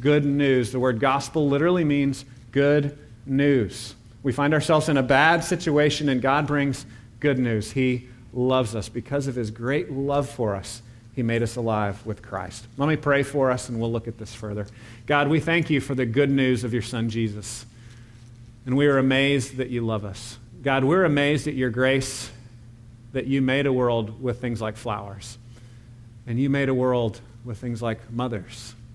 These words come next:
that bless us. And we thank you for that. God, I pray for those that struggled today, those that are hurting because they desire to be a mom or they miss one. Maybe they've lost their mom or lost a child. Um,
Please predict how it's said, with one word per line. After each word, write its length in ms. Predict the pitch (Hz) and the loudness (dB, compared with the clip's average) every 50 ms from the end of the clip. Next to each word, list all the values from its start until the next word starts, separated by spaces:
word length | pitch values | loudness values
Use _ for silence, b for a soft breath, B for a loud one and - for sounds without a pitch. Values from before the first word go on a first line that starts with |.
| - - - - | -20 -20 -18 -14
that 200 | 135 117 123 120 | -10 -8 -8 -6
bless 300 | 107 120 117 110 104 - | -4 -2 -2 -2 -4 -8
us. 200 | - 101 101 - | -12 -14 -14 -12
And 80 | 120 120 | -10 -8
we 80 | 120 113 | -8 -6
thank 280 | - 135 135 - - | -4 -4 -4 -4 -4
you 100 | 131 117 | -6 -8
for 280 | - - - 127 113 113 | -6 -6 -6 -6 -6 -4
that. 220 | 107 98 98 107 - - - B B B B B B B B B B B B B B B - | -6 -8 -10 -12 -14 -18 -20 B B B B B B B B B B B B B B B -2
God, 120 | 156 156 | 0 2
I 60 | 151 143 | 2 2
pray 300 | 143 - 165 160 170 165 | 2 2 4 4 4 4
for 140 | - 170 | 2 2
those 600 | 151 139 143 147 147 147 147 131 117 - - - | 4 6 6 6 6 6 4 2 0 -6 -8 -6
that 160 | - 143 135 - | -4 -4 -4 -4
struggled 420 | - - 147 143 131 135 131 113 | -2 0 0 2 2 0 0 -2
today, 280 | 120 110 113 110 107 104 | -2 -2 0 0 0 2
those 260 | 120 127 127 - - | 2 0 0 0 -2
that 120 | 143 127 | 0 0
are 100 | 131 123 | 2 0
hurting 440 | 113 - 147 139 135 131 127 123 117 | 0 0 0 2 2 2 0 0 -2
because 360 | 110 117 117 - 135 120 113 | -2 -4 -2 -2 -4 -2 0
they 100 | 123 117 | 0 0
desire 400 | 110 117 110 107 117 117 120 120 | 0 0 0 0 0 0 0 0
to 80 | 113 110 | -2 -2
be 200 | 98 117 117 117 | -2 -2 -2 0
a 60 | 113 | 0
mom 380 | 113 113 113 117 117 117 117 110 | 0 -2 -2 -2 -2 -4 -4 -4
or 40 | |
they 120 | 107 107 107 | -4 -2 -2
miss 480 | 110 113 123 123 117 - - - - - B B B B B B | 0 0 0 -2 -2 -6 -8 -10 -12 -14 B B B B B B
one. 240 | 127 120 120 117 117 | -8 -6 -4 -2 -2
Maybe 240 | 117 120 117 120 113 | -2 -2 -2 -2 -2
they've 220 | 110 113 107 110 | -2 -2 -2 -2
lost 340 | 113 117 120 120 117 - - | -2 -2 -2 -2 -4 -8 -12
their 100 | 123 113 | -10 -8
mom 440 | 110 117 127 127 131 139 139 131 120 | -6 -4 -2 -2 0 0 0 0 -2
or 80 | 113 | -2
lost 240 | 117 117 113 - - | -4 -4 -6 -8 -10
a 60 | - | -16
child. 520 | - - - 123 120 120 123 123 123 123 120 - - B B B B B B B B - - 117 110 | -16 -8 -4 -4 -2 -2 -2 -2 -4 -6 -8 -10 -20 B B B B B B B B -20 -20 -18 -18
Um, 160 | 107 101 98 | -16 -16 -16